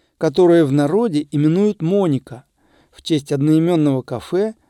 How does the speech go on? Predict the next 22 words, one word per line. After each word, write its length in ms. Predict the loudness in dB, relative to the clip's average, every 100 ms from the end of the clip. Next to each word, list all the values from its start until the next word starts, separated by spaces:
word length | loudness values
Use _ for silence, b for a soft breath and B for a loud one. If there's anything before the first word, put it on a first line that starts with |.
| _ _ _ -8
некогда 540 | -2 0 0 0 2
в 80 | 2
нем 240 | 2 0 -2
располагавшегося. 1040 | -6 -4 -4 -4 -6 -8 -16 -18 -18 -20 _ _ _ _ _ _ _ _ _
Огни 360 | -2 0 2 2
реклам 480 | 2 0 0 0 0
гаснут 440 | 0 0 -6 -4
достаточно 680 | -4 -2 -4 -4 -8 -6 -4
редко 400 | -2 -4 -4 -8
и 120 | -8
исключительно 720 | -8 -8 -8 -6 -6 -4 -4
по 200 | -2 -2
особым 420 | -2 -2 -2 -2
случаям, 600 | -6 -6 -6 -6 -10 -12 -14 b b
которые 400 | -6 0 2 2
можно 340 | 2 0 -2
сосчитать 600 | -6 -6 -6 -6 -6 -6
по 100 | -4
пальцам. 600 | -6 -4 -6 -6 -18 -20 _ _ _ _ _
Такими 360 | -6 -2 -2
случаями 580 | -2 -4 -6 -4 -4 -2
являлись 720 | 0 0 2 0 -2 -8 -16